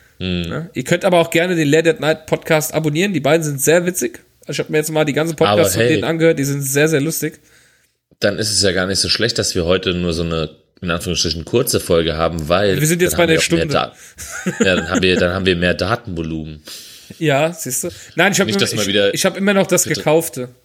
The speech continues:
Speaker 1: Ach ja, stimmt, da ist ja noch was über, stimmt.
Speaker 2: Ja, ja,
Speaker 1: Stimmt.
Speaker 2: das, äh, müssen wir erst
Speaker 1: Nicht, dass
Speaker 2: mal
Speaker 1: du dann wieder wegen, wegen drei, äh, M B oder so ein Scheiß oder wegen
Speaker 2: Drei
Speaker 1: zwei
Speaker 2: Minuten,
Speaker 1: Tagen da
Speaker 2: ja.
Speaker 1: rummachen.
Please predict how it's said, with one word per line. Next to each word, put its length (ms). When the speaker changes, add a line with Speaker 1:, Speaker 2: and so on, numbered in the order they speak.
Speaker 1:
Ach 160
ja, 120
stimmt, 240
da 40
ist 120
ja 80
noch 60
was 160
über, 240
stimmt. 160
Speaker 2:
Ja, 120
ja, 240
Speaker 1:
Stimmt. 120
Speaker 2:
das, 260
äh, 80
müssen 240
wir 60
erst 100
Speaker 1:
Nicht, 100
dass 120
Speaker 2:
mal 20
Speaker 1:
du 60
dann 120
wieder 180
wegen, 220
wegen 220
drei, 260
äh, 400
M 140
B 200
oder 140
so 120
ein 100
Scheiß 320
oder 180
wegen 140
Speaker 2:
Drei 180
Speaker 1:
zwei 80
Speaker 2:
Minuten, 200
Speaker 1:
Tagen 160
da 60
Speaker 2:
ja. 100
Speaker 1:
rummachen. 360